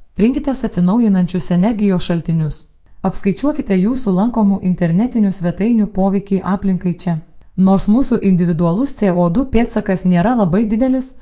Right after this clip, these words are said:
aktyvių interneto vartotojų pasaulyje yra pakankamai daug,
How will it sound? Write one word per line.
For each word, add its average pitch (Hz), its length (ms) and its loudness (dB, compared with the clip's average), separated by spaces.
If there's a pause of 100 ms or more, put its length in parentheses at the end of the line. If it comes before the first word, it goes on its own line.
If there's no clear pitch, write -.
(160)
aktyvių 196 540 -2
interneto 185 560 0
vartotojų 180 640 0
pasaulyje 214 680 0
yra 185 220 0
pakankamai 202 600 0
daug, 220 340 0